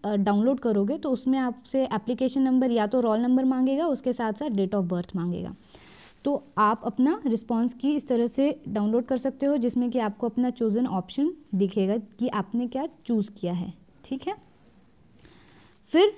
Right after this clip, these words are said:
दूसरी चीज़ क्या करना है, क्वेश्चन पेपर को डाउनलोड करना है। तो क्वेश्चन पेपर, अ, आपका जिस दिन आपका एग्जाम हुआ था वो डेट और कौन सा पेपर आपको डाउनलोड करना है वो चीज़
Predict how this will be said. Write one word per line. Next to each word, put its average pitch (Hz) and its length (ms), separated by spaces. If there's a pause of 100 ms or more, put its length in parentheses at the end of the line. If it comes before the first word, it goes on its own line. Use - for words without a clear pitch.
(240)
दूसरी 254 320
चीज़ 311 220
क्या 294 120
करना 294 260
है, 311 140 (140)
क्वेश्चन 262 340
पेपर 254 300
को 302 120
डाउनलोड 185 420
करना 180 280
है। 185 180 (400)
तो 254 80
क्वेश्चन 262 380
पेपर, 302 420 (440)
अ, 208 40
आपका 214 600
जिस 247 240
दिन 269 180
आपका 277 260
एग्जाम 208 360
हुआ 254 240
था 254 140
वो 226 180
डेट 208 420 (320)
और 214 240
कौन 226 280
सा 262 100
पेपर 254 320
आपको 247 240
डाउनलोड 240 400
करना 247 260
है 262 80
वो 196 220
चीज़ 311 260